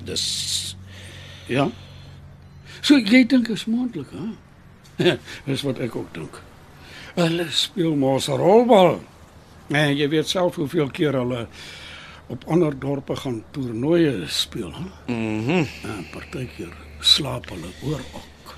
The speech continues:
Speaker 1: Wel, as dit so is, raak dit er nou regtig 'n de mekaar spel. Jan en Elsa, Mimi en Hannes. Kan jy meer nie? Nou,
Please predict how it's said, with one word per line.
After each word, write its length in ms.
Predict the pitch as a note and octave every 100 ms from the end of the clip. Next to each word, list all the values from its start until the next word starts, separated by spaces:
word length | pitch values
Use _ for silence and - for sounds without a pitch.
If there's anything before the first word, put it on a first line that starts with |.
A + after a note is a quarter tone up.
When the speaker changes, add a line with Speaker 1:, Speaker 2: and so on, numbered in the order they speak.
| -
Speaker 1:
Wel, 460 | - G#2+ A3+ G#3+ -
as 260 | F3 -
dit 280 | - A#2+ B2+
so 380 | - - A2+ F2 -
is, 460 | - - - - - - - -
raak 300 | A2 G2 F2+
dit 120 | G2
er 120 | F2+ E2
nou 280 | - D2 C2 - -
regtig 720 | F#2+ A2+ A#2 G#2+ E2+ D#2+ -
'n 100 | A2+
de 140 | F#2 E2+
mekaar 400 | D#2 - - -
spel. 300 | - D2 - - - - - - - - - - - - - -
Jan 280 | G#2+ D3+ C#3
en 120 | G#2+
Elsa, 460 | - D3+ D#3+ - F3 - - - - -
Mimi 380 | - D3+ E3 C#3
en 80 | A2+
Hannes. 720 | E2 A2 - - - - - - - - - - - - - - - - -
Kan 220 | - G#2
jy 240 | D#2 C#2+ C#2
meer 340 | C2 C#2+ F2+
nie? 220 | F2 B2 E2+
Nou, 380 | C#2+ G#2+ F#2+